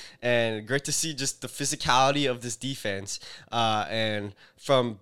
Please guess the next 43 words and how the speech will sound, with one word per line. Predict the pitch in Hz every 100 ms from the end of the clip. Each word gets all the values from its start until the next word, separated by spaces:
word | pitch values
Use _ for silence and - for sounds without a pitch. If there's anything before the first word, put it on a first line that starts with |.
| _ _ _
all | 131 147 151
f-, | - -
all | - 127 120
assets, | 113 110 - 113 -
from | 123
the | 117
defensive | 107 139 131 120
line | 120 120 117 120
to | - 131
the | 127
secondary, | - 117 113 104 104 104 104 - -
uh, | 117 110
linebackers | 110 120 113 113 - 110
and | 107
all. | 104 92 92 - - -
Defensive | 131 - 160 156 160
line | 139 135 139 139 - - - _ _ _ _ 139
definitely | 160 156 160 156
has | 151 151 135
the | 139
most | 135 131 -
depth | 127 120 - - - - -
on | 139
the | 139
team, | 135 139 127 123
for | 127 - 143
all | 143
the | 160
way | 160
from | 156 147
Bosa | 123 131 135 151
to | 135
Jordan | 117 135 131 127
Willis. | 135 147 139 - - - -
I | 127
mean, | 131 131
just | 139
all | 135 156
these | 165
guys | 147 143 139 135 -
as | - 127
a | 131
whole, | 135 123 120 117